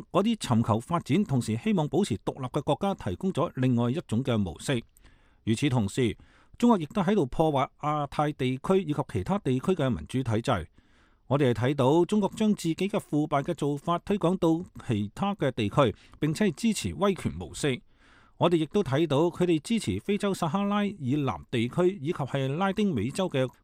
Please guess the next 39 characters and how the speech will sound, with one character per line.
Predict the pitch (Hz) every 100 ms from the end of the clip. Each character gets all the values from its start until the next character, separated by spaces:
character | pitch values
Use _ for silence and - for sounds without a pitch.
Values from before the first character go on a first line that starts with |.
| -
軍 | 208 196
政 | 156 117
府。 | 104 90 123 - - _
呢 | 226 240
個 | 196
觀 | - - 226
點 | 208 143 190
基 | 220
本 | 190
上 | 202 151
係 | 131 139
基 | - 208
於 | 196 202
噉 | 156
樣 | 160 156
嘅 | 117
想 | - 78 98
法， | 117 98 _
一 | -
個 | 196 180
威 | 202 220
權 | 196 87
嘅 | 87 139
體 | - 139
系 | 151 - -
對 | 175 175
中 | 220
國 | 190
嚟 | 92 80
講， | - 87 123 - _ - -
威 | 220
脅 | 160 156
要 | - 170
少 | - - 147
於 | 190 220
民 | 185 101 107
主 | - 139
國 | - 147
家 | - 185